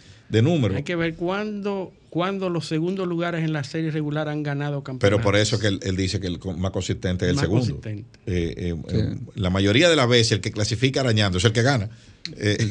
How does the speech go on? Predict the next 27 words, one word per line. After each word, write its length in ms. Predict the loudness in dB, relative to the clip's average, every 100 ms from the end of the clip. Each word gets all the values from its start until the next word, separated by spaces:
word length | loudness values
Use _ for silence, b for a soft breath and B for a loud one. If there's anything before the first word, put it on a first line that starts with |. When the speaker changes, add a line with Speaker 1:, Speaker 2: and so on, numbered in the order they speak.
| -2
Speaker 1:
<laughs> 20 | 0
Speaker 2:
Bueno, 360 | 2 2 2 -6 -6
et-, 160 | -6 -4
este 280 | -2 0 0
Speaker 3:
Y 80 | -2
Speaker 2:
probablemente 920 | 0 0 0 0 -2 -2 -4 -6 -6
sea 240 | -4 -2
el 120 | -2 -2
último 420 | -4 -4 -6 -4
programa 460 | -6 -6 -6 -4
en 120 | -4 -4
vivo 300 | -4 -4 -4
del 220 | -4 -4
año. 440 | -4 -4 -6 -8 -14 -8
Speaker 1:
Ujú. 260 | -6 -4 -4
Speaker 2:
Yo 140 | -4
quiero 240 | -2 -2 -2
que 40 |
Speaker 3:
Ujú. 20 |
Speaker 2:
ustedes 280 | -6 -6 -6
se 80 | -6
la 100 | -6
jueguen 580 | -4 -4 -4 -6 -8 -10 -14 -10
y 160 | -4
digan 380 | -2 -2 -4 -6
sus 160 | -8 -6
predicciones 1040 | -4 -2 -4 -6 -6 -4 -4 -8 -10